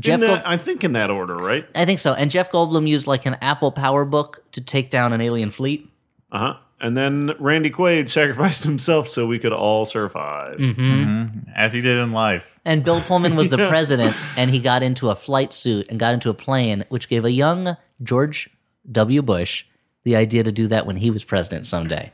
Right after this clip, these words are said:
Speaker 2: Mm-hmm. Now,
Speaker 1: What
Speaker 2: Independence
Speaker 1: if,
Speaker 2: Day.
Speaker 1: what if George W. Bush's entire presidency was him imitating Bill Pullman in different movies? So he did that.
Speaker 3: <laughs>
Speaker 1: He
Speaker 2: Uh-huh.
Speaker 1: also,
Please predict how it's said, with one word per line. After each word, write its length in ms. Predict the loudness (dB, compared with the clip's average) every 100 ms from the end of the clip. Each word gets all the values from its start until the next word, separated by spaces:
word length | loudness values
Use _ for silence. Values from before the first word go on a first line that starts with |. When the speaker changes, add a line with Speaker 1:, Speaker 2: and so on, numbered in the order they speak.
| -6
Speaker 2:
Mm-hmm. 260 | -2 -2 -4 -8 -20 _ _ _ _ _ _ _ -20 _
Now, 280 | 0 2 2
Speaker 1:
What 100 | 0
Speaker 2:
Independence 440 | 0 2 2 0
Speaker 1:
if, 40 | 0
Speaker 2:
Day. 80 | 2
Speaker 1:
what 100 | 4
if 140 | 2
George 240 | 0 0 2
W. 200 | 2 2
Bush's 300 | 0 -2 -4
entire 300 | 0 0 2
presidency 440 | 2 0 0 0
was 160 | 0 0
him 240 | 0 0 -2
imitating 500 | -4 -2 -2 0 0
Bill 180 | 0 0
Pullman 360 | 0 0 0
in 100 | 0
different 300 | 0 -2 -2
movies? 540 | -2 -2 -2 -4 -6 -12 _ _ _ _ _ _ _ _ _ -6
So 120 | -2
he 80 | 0
did 160 | 0
that. 400 | 2 2 2 0 -2
Speaker 3:
<laughs> 60 | -14 _ -6
Speaker 1:
He 60 | 0
Speaker 2:
Uh-huh. 200 | 2 2
Speaker 1:
also, 500 | 2 2 2 2